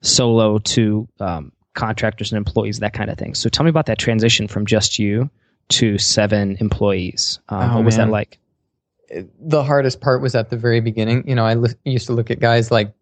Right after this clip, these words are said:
Speaker 2: Gary Vaynerchuk, and he's <laughs> got, like, five hundred employees. I'm like, "How do, how do you, how do you do that? How do you hire people?" And I, I'm only just now starting to get it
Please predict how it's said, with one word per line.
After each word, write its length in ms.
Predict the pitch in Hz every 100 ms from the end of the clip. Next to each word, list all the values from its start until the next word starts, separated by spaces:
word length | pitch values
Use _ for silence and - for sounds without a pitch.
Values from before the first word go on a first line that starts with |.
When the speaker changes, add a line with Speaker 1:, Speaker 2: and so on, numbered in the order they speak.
| -
Speaker 2:
Gary 260 | 127 117
Vaynerchuk, 560 | 113 110 110 113 113 113
and 120 | 110
he's 260 | 110 107 - _
<laughs> 100 | -
got, 200 | 104 113
like, 140 | 120
five 280 | - 123 117
hundred 260 | 131 113 113
employees. 420 | 113 113 113 113
I'm 80 | 104
like, 140 | 101
"How 260 | - - 185
do, 120 | 160
how 260 | - - 175
do 80 | 180
you, 340 | 151 127 117 - _ _
how 140 | - 180
do 80 |
you 80 | 143
do 320 | 110 156 214
that? 180 | 190 92
How 160 | - 185
do 60 |
you 80 | 175
hire 400 | 117 139 190 202
people?" 420 | - 120 - - - _ _ _ _ -
And 140 | 131
I, 160 | 123 120
I'm 240 | - 120 - - -
only 220 | 143 139
just 200 | 123 120
now 200 | 123 107
starting 480 | - - 117 113 110
to 120 | 107
get 360 | 107 110 107 117
it 200 | 143